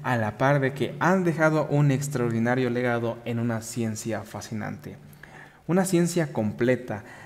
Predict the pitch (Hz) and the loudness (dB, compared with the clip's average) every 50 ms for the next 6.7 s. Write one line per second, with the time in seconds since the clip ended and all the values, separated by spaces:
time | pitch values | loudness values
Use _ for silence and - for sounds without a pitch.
0 | - - 120 120 117 117 117 - 127 117 120 120 117 180 185 190 190 190 180 190 | -12 -4 0 0 0 0 0 -2 -2 -2 -2 -2 0 2 4 6 6 6 4 2
1 | 190 160 170 175 - 190 190 190 170 131 113 113 - 143 147 147 156 147 143 123 | 0 -4 -4 -2 -2 0 2 2 2 2 0 0 0 0 0 0 0 -2 -2 0
2 | 117 120 135 139 127 - 123 135 147 143 139 123 123 127 123 120 120 120 113 - | 0 2 4 4 2 2 0 0 0 0 0 0 2 2 0 0 -2 -6 -6 -2
3 | 127 117 120 117 120 113 110 - - - 131 131 120 117 113 117 120 - - 131 | -2 -2 -2 0 -4 -6 -6 -6 -6 -4 -2 -2 0 0 0 -2 -2 -2 -4 -4
4 | 117 - 120 113 113 - - 110 110 107 - 127 123 135 139 135 - 127 123 120 | -2 -2 -4 -4 -4 -4 -4 -4 -4 -4 -2 -2 0 0 0 0 0 -2 -2 0
5 | 117 117 123 123 120 117 - 120 117 113 - 113 110 - - 135 123 120 117 113 | -2 -2 -2 -4 -4 -4 -4 -4 -4 -4 -6 -6 -8 -8 -6 -4 -4 -4 -4 -4
6 | - 113 110 - 110 107 - 139 143 135 120 110 - - | -4 -6 -6 -4 -6 -4 0 2 2 2 2 0 -4 -10